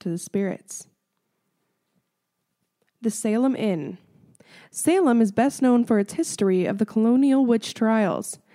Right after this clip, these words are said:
If you're looking for close encounters, don't miss a chance to stay in room seventeen at the Salem Inn. Innkeeper Jennifer McAllister reports that about seven out of ten guests that stay in room seventeen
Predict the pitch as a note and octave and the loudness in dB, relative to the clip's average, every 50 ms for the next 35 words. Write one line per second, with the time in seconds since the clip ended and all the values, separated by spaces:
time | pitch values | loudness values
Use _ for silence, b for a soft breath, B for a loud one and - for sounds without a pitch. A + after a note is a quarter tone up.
0 | b b b b b b A3 F#3+ G#3 G#3 G#3 A3 B3 - C4 A3 G#3 G3+ G3+ F#3+ | b b b b b b 0 2 2 4 4 4 4 4 4 4 4 2 2 0
1 | - F#3+ - - - A#3+ A#3 G#3 - F#3+ F#3+ - - C#4 E4 F4 C4+ - F#3+ D3 | -2 -6 -4 0 2 2 2 2 2 -2 -4 -2 0 2 2 4 4 4 2 2
2 | G2+ - - - - - - _ - A3 A3+ B3 C4 C#4+ - D4+ C#4+ - - - | 0 -2 -6 -10 -16 -18 -20 _ -2 0 0 0 0 -2 -2 -2 -4 -2 -2 0
3 | C#4+ C#4 C4 - - - - - C4 B3 A#3 A3 A3+ B3+ D4 D#4 - - C#4+ C#4 | 0 0 0 -2 -4 -8 -4 0 2 2 4 4 4 2 2 0 0 0 0 2
4 | D4+ D#4 D#4+ - - C#4+ B3+ A#3 G#3 F#3+ F#3 - F#3+ - - - G3+ G#3 A3 A#3+ | 2 2 0 0 0 2 2 4 4 2 0 -2 -6 -4 -2 0 0 2 2 0
5 | A#3+ - - A3+ G#3+ F3 - - - - b b b b b b b b b b | 0 0 0 0 0 0 -2 -4 -10 -16 b b b b b b b b b b
6 | b - - G#3+ A3 G#3 - - A3 G#3+ G#3+ A3+ B3+ C4+ G#3+ - G#3 G#3 A3 G#3 | b -2 0 0 0 0 0 -2 -2 0 0 0 0 0 0 2 2 2 2 2
7 | - A3+ A3 G#3+ G#3+ G#3 G3+ - - B3+ C#4+ D4+ D4 B3+ - - - - E3+ E3+ | 4 4 4 4 2 0 0 0 -2 0 0 2 0 0 0 -2 -2 -2 0 0
8 | F#3 b b b b b b _ C4 C#4 C4 - - - F#4+ G4 F4 A#3 - - | -2 b b b b b b _ 0 0 0 -2 -2 2 2 4 4 4 2 -2
9 | - - - - B3 B3 A3+ B3+ B3+ - - - - - D#4+ E4+ F4+ F#4+ G4 F4+ | -6 -6 -4 0 0 2 2 0 0 -2 -4 -6 -4 -2 -2 -2 0 0 0 0
10 | - - C#4+ C#4 C4+ B3 B3 - - C#4 C#4+ C#4+ C#4 C4 C4+ B3+ B3 G#3 - - | 2 2 2 2 2 0 -2 -4 -4 0 2 2 2 4 4 2 2 0 0 -2
11 | A#3 - G#3 - - - B3+ B3 A#3+ A#3+ A#3+ A#3+ - - - B3 A#3 A3+ A#3 A#3+ | -4 -4 -4 -6 -4 0 2 2 4 2 2 0 -2 -4 -2 -2 0 2 2 4
12 | A#3 A3+ G#3+ - A3 A3 B3+ C4 - - D4 C4+ A3+ F3+ F3+ | 2 2 0 0 0 0 0 0 0 2 2 2 2 2 0